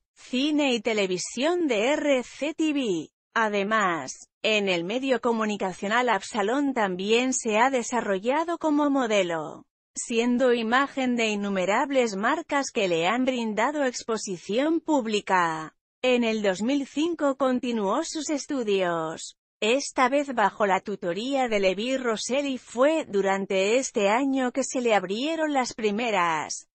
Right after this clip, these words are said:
puertas en la radio, haciendo tres radionovelas por noventa y cuatro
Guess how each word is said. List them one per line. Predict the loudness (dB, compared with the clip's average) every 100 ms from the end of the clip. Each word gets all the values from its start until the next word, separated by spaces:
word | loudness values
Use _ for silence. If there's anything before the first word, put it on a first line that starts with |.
| _ _
puertas | 0 2 2 0 -4 -4
en | -2
la | 0
radio, | 2 0 0 -4 -4 -6 -12 _
haciendo | -2 -2 -4 -2 0 0 -2
tres | -2 -2 -2
radionovelas | -2 0 0 0 0 0 0 0 0 0
por | -2 0
noventa | 0 0 0 0
y | 0
cuatro | 2 0 2 -4 -4 -8